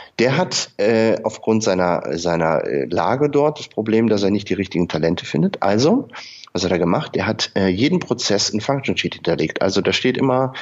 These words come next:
in der Küche gibt es so, so Sheets an der Wand, da steht, „Take this product“, äh, Pfanne aufheizen, hundertachtzig Grad, dann ist ein Temperaturmessgerät da, dann Produkt reinlegen,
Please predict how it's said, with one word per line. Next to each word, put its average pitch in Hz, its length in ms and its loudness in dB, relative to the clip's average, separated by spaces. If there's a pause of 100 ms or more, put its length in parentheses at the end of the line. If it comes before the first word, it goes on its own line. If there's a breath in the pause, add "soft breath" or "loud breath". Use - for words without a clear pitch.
(100 loud breath)
in 98 100 0
der 90 120 2
Küche - 260 -2
gibt - 180 -2
es 92 120 0
so, 85 360 2
so 87 120 -2
Sheets - 360 -2
an 139 100 2
der 135 100 2
Wand, 143 240 -2
da 123 40 0
steht, 127 340 0 (360 loud breath)
„Take 101 220 -2
this - 160 -2
product“, 156 600 0 (520 loud breath)
äh, 104 420 4
Pfanne 135 320 -2
aufheizen, 143 540 0
hundertachtzig 107 560 -2
Grad, 160 240 -2
dann 110 100 2
ist 101 100 -2
ein 98 80 -2
Temperaturmessgerät 147 960 0
da, 156 180 4
dann 113 340 0
Produkt 104 360 -6
reinlegen, 147 720 2